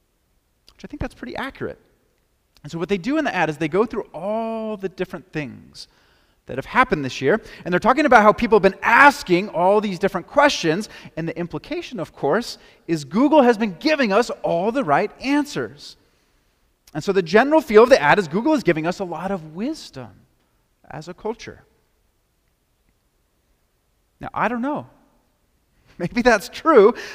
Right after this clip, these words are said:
uh, but you see, I did some research on this, and you can get, can you guess what the number one why question was on Google? Lots of different why questions. What was the number one why question?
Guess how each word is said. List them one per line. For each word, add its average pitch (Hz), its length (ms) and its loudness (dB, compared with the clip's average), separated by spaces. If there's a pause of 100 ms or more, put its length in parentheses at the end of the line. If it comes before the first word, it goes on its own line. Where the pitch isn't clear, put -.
uh, 185 100 6
but 196 100 0
you 208 60 -4
see, 269 140 0
I 254 60 4
did 262 120 -8
some 180 140 -6
research 208 280 -6
on 135 140 -4
this, 220 160 -2
and 180 140 -6
you 208 80 -6
can 233 100 -8
get, 196 180 2
can 196 120 -4
you 269 120 -2
guess 196 600 6 (720)
what - 160 -16
the 151 100 -6
number 226 520 -4
one 190 460 -4
why 143 320 -2
question 117 540 -8
was 113 340 -8
on 117 240 -14
Google? 120 480 -16 (160)
Lots 240 160 -16
of - 20 -20
different 214 220 -14
why 208 160 -6
questions. 185 320 -10 (720)
What 277 160 -16
was 269 160 -16
the 214 80 -12
number 175 280 -8
one 131 560 -10 (420)
why 117 180 -12
question? - 400 -20